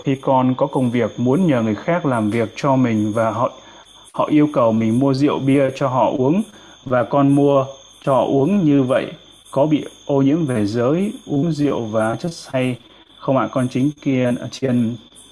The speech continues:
Ngài. Uh, Venerable Sir, I would like to ask Venerable Sir about the precept of, uh, drinking Suramiraya, drinking liquor. When I am having a job, I want to ask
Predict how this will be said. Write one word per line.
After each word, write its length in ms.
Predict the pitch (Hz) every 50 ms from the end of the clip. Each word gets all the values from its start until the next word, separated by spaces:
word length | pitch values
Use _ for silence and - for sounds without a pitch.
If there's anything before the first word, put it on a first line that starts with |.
| - -
Ngài. 300 | - 120 110 110 104 104 104 - - - - - - - - - - - - - -
Uh, 300 | - 113 110 107 110 107
Venerable 400 | 127 135 135 139 135 127 127 120
Sir, 380 | 120 - - 120 110 123 175 208 - - - - - - - - - - - - - - - - -
I 120 | - 143 139
would 120 | 135 147
like 140 | 160 151 151
to 80 | - 135
ask 340 | 123 127 127 135 131 -
Venerable 360 | - 131 127 127 120 120 120 113
Sir 240 | - - 135 123
about 480 | 123 110 113 117 107 107 107 123 160 185 - - - _ - -
the 80 | - 120
precept 520 | 107 - 139 135 131 - 165 147 143 143
of, 380 | 139 117 113 113 113 - - -
uh, 200 | - 113 104 104 104 101
drinking 480 | 113 143 147 147 147 - 139 127 135 135
Suramiraya, 720 | - - 147 143 139 131 127 123 127 127 135 147 170 156 -
drinking 440 | - 127 131 139 135 151 131 123 127
liquor. 380 | 131 - - 127 110 98 92 - - - - - - - - - - - -
When 320 | - 131 147 160 165 160 151
I 60 | 151
am 100 | 151 143
having 320 | - - 147 135 135 135
a 100 | 127 113
job, 340 | 101 98 123 131 127 117 - - - - - - _ - _ _ _
I 120 | - - 139
want 200 | 143 165 170 165
to 80 | 165 - -
ask 260 | 147 151 151 147 -